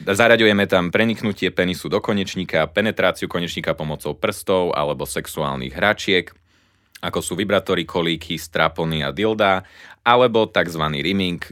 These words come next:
čo je stimulácia konečníka, e, jazykom, respektíve ústami,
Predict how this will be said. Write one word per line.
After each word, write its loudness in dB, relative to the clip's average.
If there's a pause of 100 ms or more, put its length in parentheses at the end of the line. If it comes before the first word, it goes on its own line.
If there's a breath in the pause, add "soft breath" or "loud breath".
čo -2
je -2
stimulácia -2
konečníka, -4
e, -10 (960)
jazykom, -2 (320 soft breath)
respektíve -6
ústami, -6